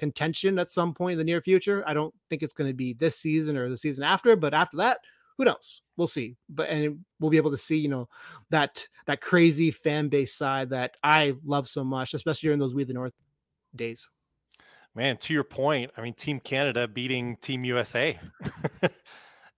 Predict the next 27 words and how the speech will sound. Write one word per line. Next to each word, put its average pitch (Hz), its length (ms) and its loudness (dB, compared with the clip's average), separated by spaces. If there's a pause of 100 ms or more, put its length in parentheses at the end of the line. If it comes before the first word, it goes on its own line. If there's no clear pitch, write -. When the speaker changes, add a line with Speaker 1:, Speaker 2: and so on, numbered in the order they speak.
Speaker 2:
I, 113 140 -4
Speaker 1:
Yeah. 117 280 -2
Speaker 2:
I - 40 -16
mean, 107 220 -8
Speaker 1:
It 208 80 12
was 185 180 12
like 175 160 10
the 165 80 6
C 202 260 4
team 220 240 8
of 214 120 10
Team 226 200 6
U 214 120 10
S 208 120 6
A, 240 100 12
but 180 140 4
I - 20 6
hear 160 100 6
what 165 80 4
you're 127 80 -2
saying. 110 260 -10
Yes. 107 320 -6
Speaker 2:
I 127 80 6
Speaker 1:
Yes. 156 140 2
Speaker 2:
still 156 360 2 (280)
<laughs> - 220 0
Speaker 1:
Yeah, 226 300 8